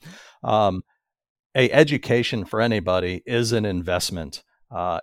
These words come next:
it's a smart investment that'll pay back for a lifetime.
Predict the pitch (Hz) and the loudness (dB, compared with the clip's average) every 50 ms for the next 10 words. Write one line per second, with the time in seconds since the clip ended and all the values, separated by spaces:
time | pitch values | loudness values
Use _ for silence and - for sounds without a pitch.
0 | _ - 107 - - 98 80 76 - - - - 113 110 117 117 - - 135 113 | _ -14 -12 -10 -8 -8 -6 -6 -6 -8 -6 -2 2 2 2 2 2 -2 -4 -2
1 | 120 123 - - - 135 127 - - 95 98 87 - - 120 110 104 90 104 101 | 0 -2 -2 -2 -6 -10 -10 -8 -6 -6 -6 -6 -6 -4 -2 -2 0 2 2 2
2 | 107 104 _ _ - - 104 92 90 87 87 87 87 90 - - - 87 87 85 | 2 2 _ _ -6 -4 -2 0 0 0 0 -2 -2 -2 -6 -8 -8 -8 -8 -8
3 | - | -12